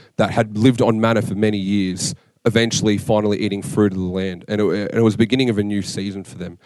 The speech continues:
They, they had gone from forty years of walking around the desert, and now they're in the promised land. And, and, and now they're not eating of the Lord anymore, but they're eating of the goodness of the land that he's provided for them, that, that he, he told them was theirs. And, and I think it's funny that,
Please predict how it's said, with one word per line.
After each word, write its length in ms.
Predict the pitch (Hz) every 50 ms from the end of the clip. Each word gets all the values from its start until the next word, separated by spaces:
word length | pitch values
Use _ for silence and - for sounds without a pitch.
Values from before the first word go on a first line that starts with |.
| - - _ _
They, 220 | 107 107 110 107
they 200 | 95 - 117 113
had 140 | 113 110 107
gone 180 | 117 117 123
from 140 | 120 - 107
forty 320 | - - 113 117 110 107 104
years 240 | 107 110 110 95
of 80 | 101 98
walking 280 | 101 104 101 - 101 101
around 200 | 101 98 98 98
the 80 | 98
desert, 340 | 95 92 101 101 - 95 -
and 100 | 101 107
now 140 | 113 113 110
they're 120 | 107 101
in 60 | 107
the 60 | 101 98
promised 380 | - - 107 110 107 - -
land. 280 | 92 87 87 95 104 - _ _ _ _ _ _ _ _ _
And, 280 | 104 101 104 92 87
and, 140 | 104 104 101
and 180 | 98 107 110 110
now 160 | 113 120 120
they're 100 | 110 117
not 200 | 110 117 107 -
eating 240 | 113 113 104 110 110
of 60 | 98
the 80 | 95 95
Lord 260 | 92 104 107 113 110
anymore, 260 | 104 101 95 101 98
but 120 | 95 98 92
they're 100 | 95 104
eating 180 | 101 98 101
of 80 | 101 95
the 100 | 98 95
goodness 320 | - 131 107 98 95 -
of 120 | 101 92 -
the 80 | 98
land 240 | 92 98 98 98 95
that 80 | 95 95
he's 160 | 95 92 -
provided 420 | - 92 85 98 98 98 101 95
for 120 | - - 87
them, 200 | 85 85 87 _ _ _ _ _
that, 180 | - 98 101 - 101
that 160 | 98 104 92
he, 180 | 98 107 101 92 -
he 160 | - - 104
told 260 | - - - 107 98 95
them 160 | 95 92 95
was 260 | 92 87 101 90 90
theirs. 360 | 92 95 92 90 98 - - - - - - - - - - - -
And, 160 | 113 120 98
and 140 | 107 135 139
I 160 | 139 143 135
think 160 | 117 175 160
it's 120 | 147 - -
funny 280 | - 143 143 147 139 131
that, 220 | 127 117 110